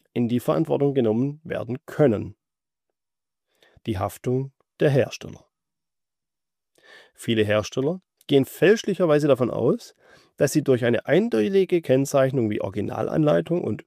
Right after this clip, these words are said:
Übersetzung der Originalanleitung jede Verantwortung auf den Übersetzer oder das Übersetzungsbüro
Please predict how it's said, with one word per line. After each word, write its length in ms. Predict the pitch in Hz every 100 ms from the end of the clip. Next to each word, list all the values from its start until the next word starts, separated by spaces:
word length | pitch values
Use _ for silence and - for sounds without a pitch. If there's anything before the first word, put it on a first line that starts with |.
| _ _
Übersetzung 640 | 113 104 - 185 - 107
der 120 | 101 107
Originalanleitung 840 | 107 107 104 113 107 117 143 156 - - - -
jede 280 | 120 151
Verantwortung 680 | 165 123 127 135 131 135 143 - -
auf 180 | 120 110
den 160 | 113
Übersetzer 680 | 110 98 - 135 - - 180 -
oder 240 | - 110 123
das 140 | 123
Übersetzungsbüro 880 | 120 120 110 - 113 - 127 147 -